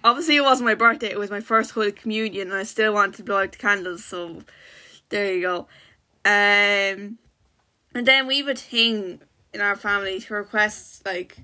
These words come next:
something on Southeast Radio with Tony Keogh on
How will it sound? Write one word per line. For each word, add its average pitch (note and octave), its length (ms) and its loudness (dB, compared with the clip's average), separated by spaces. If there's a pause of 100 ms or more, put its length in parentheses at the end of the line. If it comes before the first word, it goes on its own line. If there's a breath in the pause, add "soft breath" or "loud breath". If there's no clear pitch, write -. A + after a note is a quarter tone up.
(160)
something A3+ 380 -8
on G3+ 120 0
Southeast A3 400 -4
Radio G3 300 -2
with A3 100 -8
Tony G3 260 -8
Keogh F#3 500 -6
on F#3+ 520 0